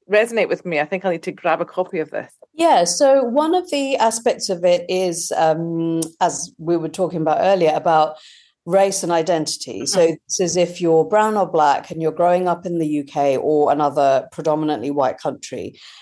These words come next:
Speaker 2: and how you reconcile your own identity and those of any children you might be raising. But there are other strands in it as well. And one that I explore is how I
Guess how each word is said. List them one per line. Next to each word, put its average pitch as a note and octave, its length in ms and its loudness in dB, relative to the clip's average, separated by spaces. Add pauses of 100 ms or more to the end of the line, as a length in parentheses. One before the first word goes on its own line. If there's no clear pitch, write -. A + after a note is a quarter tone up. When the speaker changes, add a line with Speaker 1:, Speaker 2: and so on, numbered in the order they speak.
(100)
Speaker 2:
and E3+ 160 -2
how F#3+ 240 0
you F#3 220 -2
reconcile D#3+ 760 0
your D#3 240 0
own F#3 180 0
identity D3+ 920 -2
and D3 440 0 (100)
those D3+ 240 2
of C#3 80 -10 (140)
any D#3 200 -2
children D#3 400 -2
you D3+ 80 -2
might D3 220 -4
be D3 80 -4
raising. D#3+ 680 0 (460)
But A3+ 120 4
there A3 140 6
are G#3+ 160 6
other B3 160 2
strands G3+ 440 0
in E3+ 80 -4
it E3+ 100 0
as D3 140 -6
well. F#3+ 260 4
And E3 160 0
one G3+ 260 0
that G3 140 2
I E3 100 4
explore E3 720 0
is D#3 520 0 (400)
how A3 460 2
I G3 460 2